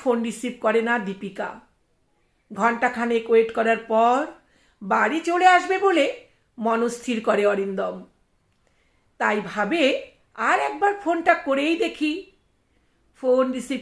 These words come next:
করতেই একটা অপরিচিত কণ্ঠ। জানতে পারে দীপিকা অটো থেকে পড়ে গেছে, তাই মেডিকেল কলেজ হসপিটালে নিয়ে যাওয়া হচ্ছে।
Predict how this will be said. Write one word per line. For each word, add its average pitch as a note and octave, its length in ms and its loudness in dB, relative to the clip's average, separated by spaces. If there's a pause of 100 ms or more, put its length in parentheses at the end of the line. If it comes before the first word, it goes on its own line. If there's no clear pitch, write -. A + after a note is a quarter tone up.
করতেই D4 720 -4 (340)
একটা A#3+ 400 2
অপরিচিত A#3+ 840 0
কণ্ঠ। G#3+ 440 -2 (680)
জানতে A3+ 360 0
পারে D#4+ 500 2 (420)
দীপিকা E4 640 6
অটো C#4 240 4
থেকে D4+ 440 -2
পড়ে A3+ 240 6
গেছে, G#3 480 -6 (640)
তাই C4 320 2 (600)
মেডিকেল D#4 540 -2
কলেজ D4 340 0
হসপিটালে D4 760 -2
নিয়ে A#3+ 260 -2
যাওয়া G#3+ 200 0
হচ্ছে। G3+ 580 -4